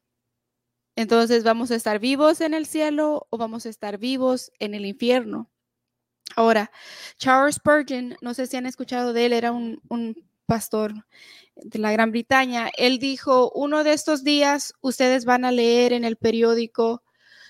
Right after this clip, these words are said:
'Charles Spurgeon murió'". Y dijo, "No lo crean por un segundo, yo voy a estar más vivo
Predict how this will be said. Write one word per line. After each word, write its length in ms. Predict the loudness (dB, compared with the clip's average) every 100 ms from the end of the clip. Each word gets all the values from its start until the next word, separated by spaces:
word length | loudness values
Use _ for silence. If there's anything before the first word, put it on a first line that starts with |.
| _
'Charles 500 | -2 2 4 4 0
Spurgeon 760 | -2 2 4 4 0 -4 -6 -10 -14
murió'". 680 | -8 -4 -2 0 0 0 -10 _ _ _ _ _ _ _ _ _
Y 180 | 0 2
dijo, 320 | 2 2 2
"No 180 | 2 4
lo 180 | 4 2
crean 460 | 0 0 2 0 -2
por 200 | 0 2
un 160 | 0 0
segundo, 600 | 0 2 4 2 2 -2
yo 220 | 2 2
voy 220 | 4 4
a 60 | 2
estar 340 | 0 0 0
más 280 | 0 -4 -4
vivo 440 | -4 0 2 0